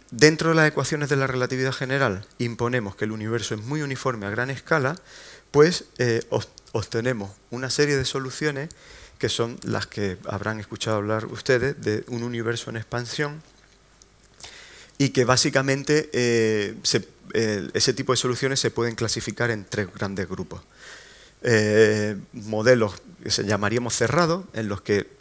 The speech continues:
hay mucha cantidad de materia dentro del universo, de forma que la expansión acabaría frenándose y, y produciéndose un recolapso.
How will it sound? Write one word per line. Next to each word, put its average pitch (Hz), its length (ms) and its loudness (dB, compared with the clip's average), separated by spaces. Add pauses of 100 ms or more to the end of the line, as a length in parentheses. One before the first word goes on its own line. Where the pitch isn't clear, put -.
hay 113 240 -2 (520)
mucha 120 500 -4
cantidad 113 340 -2
de 113 80 -2
materia 110 400 -2
dentro 113 260 -6
del 107 100 -4
universo, 113 500 -4 (640)
de 107 100 -2
forma 107 400 2
que 98 140 2
la 98 100 4
expansión 104 680 -2
acabaría 104 420 -2
frenándose 107 720 -6 (460)
y, 101 180 -8 (380)
y - 260 -12 (120)
produciéndose 107 540 -4
un 107 60 -10
recolapso. 113 640 -4